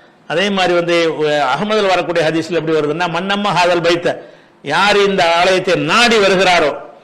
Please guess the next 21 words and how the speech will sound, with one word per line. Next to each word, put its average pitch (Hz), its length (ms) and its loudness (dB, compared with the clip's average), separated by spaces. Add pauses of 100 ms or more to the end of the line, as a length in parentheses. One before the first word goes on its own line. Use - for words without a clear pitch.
(220)
"ரஜா 208 220 2 (100)
கையோமி 180 440 0
உலகத்து 170 320 0
உம்முஹு", 151 500 -2
அன்று 190 280 -2
பிறந்த 190 240 -2
பாலகனை 160 520 0
போல 160 140 0
திரும்புவார் 151 500 -2
என்கிற 143 260 -2
ஒரு 139 140 -4
ஹதீஸை 135 380 -6
வந்து 156 480 -2 (360)
அகமதுலையும் 196 580 0
வருகிறது. 156 640 0
ஒரு 165 140 0
இதுல 175 260 0
யார் 165 240 2
இந்த 160 240 -2
ஆலயத்துக்கு 160 520 0
வருகிறாரோ, 170 540 0